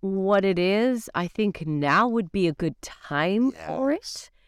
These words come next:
Speaker 1: Uh, you know what I mean? Like, who runs the world?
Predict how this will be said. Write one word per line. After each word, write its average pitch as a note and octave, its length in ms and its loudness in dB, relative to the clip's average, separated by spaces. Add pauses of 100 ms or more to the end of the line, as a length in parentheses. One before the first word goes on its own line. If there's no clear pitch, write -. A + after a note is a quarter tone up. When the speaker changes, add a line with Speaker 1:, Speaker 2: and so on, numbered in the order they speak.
(440)
Speaker 1:
Uh, C#3+ 520 2
you F#3 160 2
know F3+ 120 4
what E3 80 4
I E3 80 4
mean? E3 260 2
Like, C#3+ 220 0
who E3+ 160 2
runs D#3+ 240 2
the D#3 100 -2
world? E3 480 2